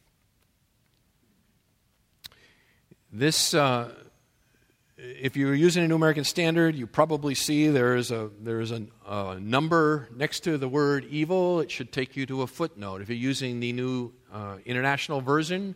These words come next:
then you have a better translation in front of you. The Greek here is best translated, and I think I'm reasonably solid in this, that it is not from evil in a generic sense, but it is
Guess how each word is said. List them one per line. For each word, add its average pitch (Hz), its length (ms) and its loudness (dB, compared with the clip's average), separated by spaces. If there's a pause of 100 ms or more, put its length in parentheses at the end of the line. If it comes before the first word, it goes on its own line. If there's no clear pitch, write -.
(540)
then 117 500 -4
you 113 200 -8
have 117 140 0
a 113 40 -6
better 120 220 0
translation 123 560 -6
in 110 100 -8
front 127 200 -8
of 101 100 -8
you. 82 200 -14 (1200)
The 113 80 0
Greek 160 420 2 (600)
here 165 520 4 (1400)
is 117 160 -2
best 139 460 2
translated, 151 720 0
and 113 280 -8
I 120 200 -2
think 123 240 -8
I'm 120 420 -4 (240)
reasonably 120 400 -2
solid 135 380 2
in 135 140 -2
this, - 420 0 (580)
that 127 140 0
it 139 40 4
is 135 140 0
not 165 220 2
from 143 240 -2
evil 180 380 2
in 147 100 2
a 135 80 0
generic 139 480 2
sense, 196 580 -2
but 127 240 2
it 131 140 0
is 139 340 2